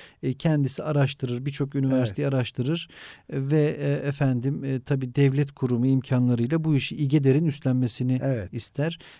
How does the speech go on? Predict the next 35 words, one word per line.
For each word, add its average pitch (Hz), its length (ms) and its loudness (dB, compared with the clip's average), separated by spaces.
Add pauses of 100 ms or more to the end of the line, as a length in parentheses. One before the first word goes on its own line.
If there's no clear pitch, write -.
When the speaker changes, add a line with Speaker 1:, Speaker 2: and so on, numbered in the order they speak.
(160)
Speaker 1:
E, 131 360 -2
başkanımız 135 680 2
da 147 100 0
sağ 131 220 0
olsun 135 260 -2
Speaker 2:
Evet. 139 100 -6
Speaker 1:
bizim 143 220 0
telefonumuzu 139 800 2
verip 139 400 -2
biz 165 220 -2 (260)
planlama 151 480 4
yaptık. 113 520 -6 (380)
E, 135 400 -2
bu 170 380 2 (400)
en 185 280 2
büyük, 170 240 2 (880)
e, 139 200 4
çalışma 139 520 0
bu 143 60 4
oldu. 123 460 4
On 160 280 0
altı 139 340 2
okul, 143 440 -2 (480)
e, 135 80 -4 (360)
yaklaşık 139 640 0
on 165 200 4
aylık 143 340 2
süren 139 360 2
bir 139 100 2
çalışmada 131 720 -2
yaklaşık 135 640 -4
dört 147 340 2
yüz 139 240 2
kırk 151 320 0
öğretmenimiz 139 720 0